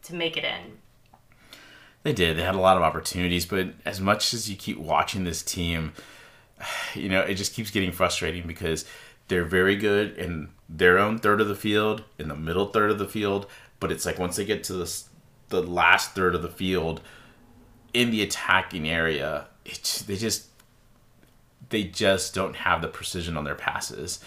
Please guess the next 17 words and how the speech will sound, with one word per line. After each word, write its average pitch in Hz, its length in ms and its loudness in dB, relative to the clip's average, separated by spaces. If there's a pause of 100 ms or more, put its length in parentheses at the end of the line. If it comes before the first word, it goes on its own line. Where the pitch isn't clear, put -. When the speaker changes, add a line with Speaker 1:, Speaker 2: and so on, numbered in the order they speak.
(240)
Speaker 2:
to 80 500 -2 (220)
really 95 320 0
set 87 200 -4
up 80 140 2
some 82 200 -6
easy 80 280 -6
shots. - 560 -4 (300)
And, 104 180 -6
and 123 100 0
that's 135 140 6
a - 20 2
shame 73 380 0
because 90 300 -4
this 95 180 -2
team, 98 340 -2
I 78 60 -4
think, 87 360 -6